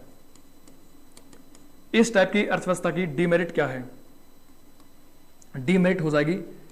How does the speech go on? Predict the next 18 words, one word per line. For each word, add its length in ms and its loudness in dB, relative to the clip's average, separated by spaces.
इनइक्वालिटी, 760 0
यानी 200 0
कि 100 -2
असमानता। 640 -2
इनइक्वालिटी 560 4
डीमेरिट 380 2
हो 100 -4
जाएगी। 220 0
ये 120 -2
क्वेश्चन 240 -2
भी 60 2
आपसे 220 0
पूछता 280 -4
है 160 -10
कि 80 -4
पूंजीवादी 580 2
अर्थव्यवस्था 480 -6
की 120 -4